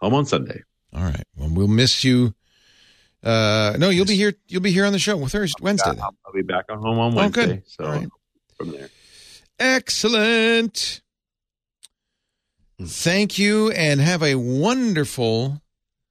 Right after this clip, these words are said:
Speaker 2: week, both of you. You'll find Richard Campbell on
Speaker 3: Yep.
Speaker 2: runners radio dot com. That's his Runners Radio show, and also dot net rocks, at Richard Campbell on the Twitter.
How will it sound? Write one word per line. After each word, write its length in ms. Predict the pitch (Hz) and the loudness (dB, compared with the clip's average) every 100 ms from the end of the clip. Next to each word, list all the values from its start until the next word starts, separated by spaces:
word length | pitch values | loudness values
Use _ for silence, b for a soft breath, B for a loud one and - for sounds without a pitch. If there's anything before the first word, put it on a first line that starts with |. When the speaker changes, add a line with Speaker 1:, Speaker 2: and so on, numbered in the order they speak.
| _ - | _ -4
Speaker 2:
week, 380 | 131 170 - - _ _ _ _ | -2 -2 -4 -20 _ _ _ _
both 220 | 139 135 | -2 0
of 160 | 139 127 | 0 -2
you. 200 | 160 190 - _ _ _ _ _ - | -4 -6 -10 _ _ _ _ _ -12
You'll 100 | 117 | -4
find 240 | 143 135 | 0 2
Richard 280 | 135 - 117 | 0 -2 -4
Campbell 360 | - 143 151 143 | -2 0 2 2
on 240 | 123 113 | 0 0
Speaker 3:
Yep. 120 | 113 - | -4 -6
Speaker 2:
runners 500 | 95 131 175 165 113 | -4 0 2 2 0
radio 420 | 135 147 147 139 | 0 2 2 0
dot 320 | 123 127 127 | 0 -2 -4
com. 300 | - 131 151 | -6 -4 -2
That's 180 | 139 117 | -4 -6
his 160 | 113 98 | -6 -4
Runners 300 | 113 117 98 | -2 -2 0
Radio 320 | 113 117 117 | 2 4 2
show, 280 | 110 123 123 | 2 0 0
and 80 | 110 | 0
also 260 | 104 - | -2 -2
dot 260 | 87 104 - | -2 -2 -2
net 200 | 98 - | -4 -2
rocks, 580 | 101 113 151 - - - B B B B B | 0 2 0 -2 -6 -8 B B B B B
at 220 | 120 123 | -2 -2
Richard 340 | 131 123 - 104 | -2 -2 -2 -2
Campbell 400 | 135 139 165 165 | 0 0 2 0
on 140 | 127 | 0
the 60 | 113 | -2
Twitter. 480 | - 156 175 226 | -2 0 2 0